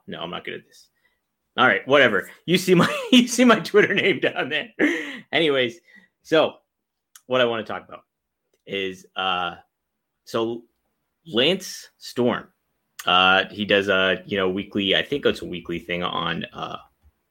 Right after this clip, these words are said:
Wrestling Observer Radio, and he does a show with Brian Alvarez. So he's talking about how the main event was, and, um, he thought it was great, and how it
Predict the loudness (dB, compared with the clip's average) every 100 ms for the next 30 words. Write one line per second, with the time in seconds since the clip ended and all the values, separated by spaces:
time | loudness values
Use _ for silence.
0 | _ _ -18 -6 -2 -2 -2 -8 0 2
1 | 4 2 -2 _ -2 -2 0 -2 -4 -16
2 | -20 -16 -8 0 2 2 0 2 2 2
3 | 2 4 4 2 -2 -8 -20 _ _ -8
4 | -6 -6 0 0 0 0 0 0 -2 _
5 | _ _ _ 0 4 6 4 4 2 2
6 | 2 0 -6 -10 -16 -20 _ _ _ -8
7 | -4 -4 -6 -4 -4 -4 -8 -12 _ _
8 | _ _ 2 4 4 2 2 4 4 4
9 | -4 _ _ _ -4 -4 0 2 2 0
10 | -2 -2 -2 -2